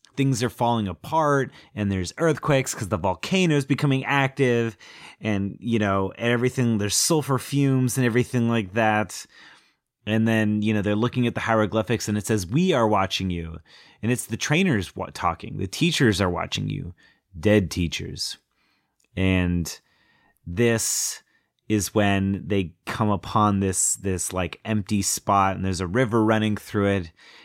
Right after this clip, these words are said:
And then there's these little glittering things in the ground, and, uh, Hercule Homolka is back because he was stumbling around the mine, and it was very Scooby-Doo-like. But they see these glittering things in the ground,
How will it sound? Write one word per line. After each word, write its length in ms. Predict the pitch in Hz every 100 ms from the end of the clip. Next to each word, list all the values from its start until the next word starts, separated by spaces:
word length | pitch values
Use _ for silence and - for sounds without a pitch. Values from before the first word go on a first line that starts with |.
| _
And 180 | 101 101
then 140 | 104 98
there's 180 | 92
these 160 | 92 87
little 300 | 107 143 135
glittering 560 | 95 127 143 131 117 110
things 360 | 120 113 107
in 120 | 101
the 80 | 98
ground, 520 | 85 92 87 82 82
and, 240 | 87 87 85 - - - _
uh, 220 | 95 92
Hercule 600 | 90 - - - 131 120
Homolka 300 | 110 110 101
is 180 | 101 98
back 340 | 82 104 101 -
because 360 | 101 104 87
he 100 | 104
was 160 | 101 95
stumbling 420 | - 104 98 98
around 200 | 98 98
the 80 | 95
mine, 320 | 95 92 98
and 100 | 95
it 60 | 101
was 160 | 110
very 240 | 92 107 101
Scooby-Doo-like. 1000 | - 107 90 85 95 90 87 82 - - - - - - _ _
But 240 | 113 -
they 140 | - 110
see 380 | - - 139 135
these 240 | 117 104
glittering 520 | - 107 117 120 113
things 440 | 104 117 107 104 101
in 80 |
the 80 | 98
ground, 580 | 82 95 87 85 87 82